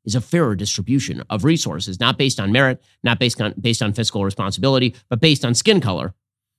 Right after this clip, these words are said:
Treasury Secretary Janet Yellen announced that inaugural members of her department's advisory committee on racial equity will now be appointed, according to the Daily Wire. The committee will provide Yellen with advice and recommendations on, quote, efforts to advance racial equity in the economy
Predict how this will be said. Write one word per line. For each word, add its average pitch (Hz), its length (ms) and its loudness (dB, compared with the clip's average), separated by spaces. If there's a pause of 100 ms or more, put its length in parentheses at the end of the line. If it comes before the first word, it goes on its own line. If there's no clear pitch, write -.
(160)
Treasury 180 320 4
Secretary 147 480 2
Janet 120 300 2
Yellen 175 240 4
announced 147 320 2
that 113 120 0
inaugural 110 440 0
members 113 380 -2 (180)
of 113 160 0
her 131 140 2
department's 120 500 -2 (160)
advisory 120 480 2
committee 127 400 2
on 113 180 0
racial 117 300 0
equity 135 240 0
will 107 140 0
now 123 180 4
be 120 160 0
appointed, 101 560 -2 (140)
according 123 320 -2
to 107 60 -8
the 113 60 -6
Daily 98 280 0
Wire. 131 280 0 (160)
The 135 60 -2
committee 175 240 6
will 151 140 4
provide 131 280 2
Yellen 156 220 4
with 139 120 2
advice 165 300 2
and 196 80 2
recommendations 170 680 2 (180)
on, 123 80 2
quote, 135 240 -2
efforts 180 280 -2
to - 80 0
advance 160 320 2
racial 208 400 2
equity 208 280 2
in 131 60 4
the 120 80 4
economy 98 480 -2